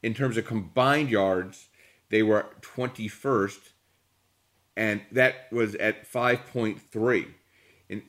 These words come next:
in passing, they were twenty-third at six point five per pass.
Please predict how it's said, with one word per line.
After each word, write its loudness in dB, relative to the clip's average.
in -4
passing, 0
they 0
were 0
twenty-third 0
at -4
six -8
point -6
five -2
per -6
pass. -6